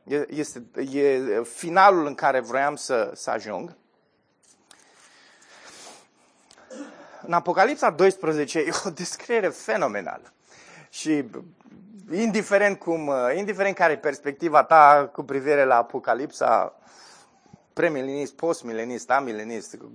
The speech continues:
e, dacă citești textul ăsta, trebuie să vibrezi într-un fel. E super. Hai să-l citim. <clears throat> „În cer s-a văzut un semn mare.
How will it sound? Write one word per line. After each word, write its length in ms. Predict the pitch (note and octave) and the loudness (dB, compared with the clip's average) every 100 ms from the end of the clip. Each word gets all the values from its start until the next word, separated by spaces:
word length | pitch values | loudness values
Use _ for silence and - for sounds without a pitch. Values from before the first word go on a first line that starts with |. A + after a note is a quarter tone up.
| - - - - - | -20 -20 -20 -20 -16
e, 220 | - D#3+ D3 | -4 -4 -2
dacă 360 | C3 D#3+ D#3+ | 2 2 0
citești 420 | C#3+ C#3+ G#3 G#3+ | -10 -8 -6 -6
textul 380 | - F3 - C#3+ | -4 -6 -4 -2
ăsta, 520 | D3 - C#3 A#2 - _ _ - - _ - A#2+ - - | -2 0 2 2 0 _ _ -20 -20 _ -16 -16 -16 -10
trebuie 220 | - F#3 F3 | -2 0 0
să 120 | E3 | -2
vibrezi 560 | C3+ D3+ D#3+ D#3+ B2 | -4 -4 0 2 0
într-un 260 | A#2+ - G#2+ | -6 -10 -12
fel. 260 | - G2 F#2+ | -6 -4 -4
E 460 | A2+ A#2+ A2 G2+ _ - _ _ _ _ _ _ _ _ | -2 -2 -2 -4 _ -20 _ _ _ _ _ _ _ _
super. 340 | - C3 B2 - | -18 -4 -2 2
Hai 120 | D3+ | 0
să-l 140 | F3 F3 | 0 -4
citim. 440 | - A2+ G2+ - _ _ _ - - | -8 -10 -12 -12 _ _ _ -18 -12
<clears throat> 260 | D#3 B2 - _ _ _ _ _ _ _ - - - - _ _ | -10 -10 -14 _ _ _ _ _ _ _ -20 -20 -20 -20 _ _
„În 160 | - G3+ | 2 2
cer 280 | - D4 D4+ | 2 2 2
s-a 180 | C4 | 4
văzut 340 | G3+ F#3 G#3+ A3 | 2 2 -2 -4
un 120 | F#3 | -6
semn 420 | - F#3 G#3 G#3+ | -6 -2 -2 -2
mare. 540 | E3+ D3+ C#3 F#2 C#2 | -8 -2 0 0 -6